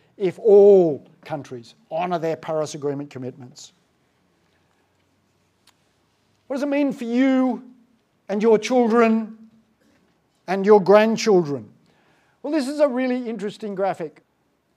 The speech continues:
This is the year-to-year temperatures throughout the most recent one hundred and twenty years, each year. And you can see the red colours are the very hot temperatures in two thousand and nine and in twenty nineteen.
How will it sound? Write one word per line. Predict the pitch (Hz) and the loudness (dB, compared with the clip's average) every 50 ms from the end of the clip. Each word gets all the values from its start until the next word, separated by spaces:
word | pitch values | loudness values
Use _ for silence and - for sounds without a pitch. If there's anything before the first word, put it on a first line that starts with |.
| _ _ _ _ | _ _ _ _
This | 254 285 - - | -8 -8 -8 -8
is | 302 254 - | -10 -10 -6
the | - 311 | -6 -4
year-to-year | 262 269 262 247 247 233 226 202 190 202 185 | -4 -4 -4 -4 -4 -4 -4 -4 -4 -4 -6
temperatures | 190 - 175 165 - 170 147 - 143 135 - _ _ _ _ _ _ _ | -6 -10 -12 -12 -12 -14 -14 -14 -18 -20 -20 _ _ _ _ _ _ _
throughout | - - 196 185 175 175 175 180 190 190 - _ _ _ | -12 -8 -6 -4 -4 -2 -2 -4 -6 -6 -12 _ _ _
the | - | -16
most | 165 151 160 156 - - - | -14 -12 -12 -12 -14 -16 -16
recent | 143 147 151 170 156 - - 165 151 156 - _ _ _ _ _ _ _ _ _ _ _ _ _ _ _ _ _ _ _ _ _ | -12 -10 -10 -10 -10 -10 -10 -10 -12 -12 -14 _ _ _ _ _ _ _ _ _ _ _ _ _ _ _ _ _ _ _ _ _
one | 165 175 175 | -12 -10 -8
hundred | 160 170 175 156 147 | -8 -8 -10 -10 -10
and | 156 156 | -12 -14
twenty | - - 160 143 127 131 | -14 -14 -16 -16 -16 -18
years, | 131 127 127 131 127 120 120 120 _ _ _ _ _ _ _ _ _ _ _ _ _ _ _ _ _ _ | -18 -18 -16 -16 -16 -16 -18 -20 _ _ _ _ _ _ _ _ _ _ _ _ _ _ _ _ _ _
each | 175 180 - - - | -12 -12 -12 -14 -12
year. | 175 156 143 131 135 | -10 -10 -10 -10 -12
And | 175 196 | -12 -12
you | 208 - | -10 -10
can | 262 226 | -10 -10
see | - - 302 320 302 262 | -8 -6 -6 -4 -4 -4
the | 180 170 | -4 -6
red | 160 160 190 196 190 165 - | -4 -2 -2 -2 -2 -4 -8
colours | - 196 202 170 170 175 175 151 - - _ _ _ _ _ | -10 -10 -8 -6 -4 -4 -6 -6 -10 -14 _ _ _ _ _
are | - 160 165 170 | -14 -10 -8 -8
the | 165 175 | -8 -8
very | 143 131 165 170 170 165 | -6 -6 -4 -4 -4 -4
hot | 135 117 165 165 165 - | -6 -8 -10 -12 -14 -12
temperatures | - 165 160 147 160 151 - - 156 147 143 - - _ _ _ _ _ _ _ _ - | -10 -10 -8 -8 -10 -10 -8 -10 -10 -10 -10 -12 -18 _ _ _ _ _ _ _ _ -12
in | 165 165 156 156 156 151 147 | -8 -6 -6 -6 -6 -8 -10
two | 147 - 175 | -10 -12 -10
thousand | 151 151 151 143 131 156 | -8 -8 -8 -8 -8 -10
and | 165 190 | -10 -6
nine | 240 254 254 247 240 233 233 226 220 208 | -4 -2 0 0 0 0 0 0 0 -2
and | 190 180 | -4 -6
in | 160 143 127 | -8 -10 -12
twenty | - - 160 143 - 151 | -12 -14 -14 -14 -14 -12
nineteen. | 151 147 143 147 135 127 - 151 139 127 117 | -12 -10 -10 -10 -12 -12 -12 -12 -12 -12 -16